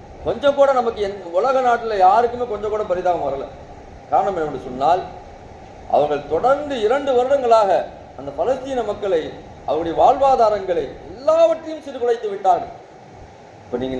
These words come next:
நாலஞ்சு நாளைக்கு முன்னாடி கூட பாத்தீங்கன்னு சொன்னா அவங்க உணவு வாங்குவதற்காக வேண்டி லைன்ல நிக்கிறாங்க. அந்த உணவு வாங்குவதற்காக நின்ற பிள்ளைகளை சுட்டு வீழ்த்திருக்கிறார்கள். ஒரு பக்கமாக இந்த ஈரானை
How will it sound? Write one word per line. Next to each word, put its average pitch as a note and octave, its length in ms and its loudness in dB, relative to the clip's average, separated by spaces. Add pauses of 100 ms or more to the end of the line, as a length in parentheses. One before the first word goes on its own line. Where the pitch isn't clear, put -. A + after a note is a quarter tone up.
நாலஞ்சு C4+ 380 4
நாளைக்கு C#4 360 2
முன்னாடி C4 260 0
கூட C#4 160 4
பாத்தீங்கன்னு A#3 440 2
சொன்னா C4+ 180 0
அவங்க A3+ 180 -2
உணவு C#4 220 2
வாங்குவதற்காக A#3 680 2
வேண்டி A#3 180 -4
லைன்ல A#3 280 -4
நிக்கிறாங்க. G3+ 380 -2
அந்த F#3 160 -2
உணவு C#4+ 220 0
வாங்குவதற்காக B3 680 2
நின்ற A3 200 -8
பிள்ளைகளை B3 420 -2
சுட்டு A3+ 240 -10
வீழ்த்திருக்கிறார்கள். F#3 680 -2 (760)
ஒரு A3+ 180 4
பக்கமாக D4 500 4
இந்த C#4+ 200 4 (360)
ஈரானை C#4+ 420 2